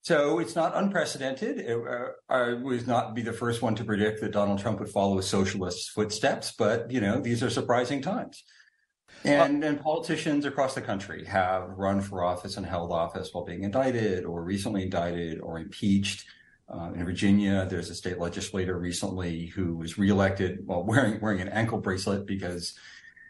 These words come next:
Speaker 1: he was caught in an inappropriate affair with a minor. Um, any of your listeners who are originally from Providence, Rhode Island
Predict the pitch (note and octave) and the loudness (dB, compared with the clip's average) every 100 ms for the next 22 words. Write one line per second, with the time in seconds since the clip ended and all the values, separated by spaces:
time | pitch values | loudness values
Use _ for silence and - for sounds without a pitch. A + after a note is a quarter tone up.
0 | _ - F#2 - - F#2+ F#2+ F#2 F2+ F2 | _ -2 -2 -2 0 0 2 -2 -2 -2
1 | - G2+ G2 - G2+ G2 F#2 F2 - - | 0 2 2 2 0 2 2 0 -2 -4
2 | - F2+ F2 F2 E2+ E2 F2+ F2+ F2+ F2 | 0 2 2 0 0 2 2 4 2 2
3 | F#2 - - _ _ _ - E2+ E2 E2 | 0 -6 -18 _ _ _ -8 -6 -6 -6
4 | F#2 - - - G#2+ G2 F#2+ F2+ G2 G2+ | -8 -10 -10 4 6 8 6 6 4 2
5 | F2+ G2+ F2 F2+ G2 F2+ - F2+ E2+ F2 | 2 2 2 2 2 -2 0 -2 4 2
6 | E2+ F2 F2 F#2+ E2+ E2+ E2+ F2 | 2 -2 -4 -2 0 0 -2 -4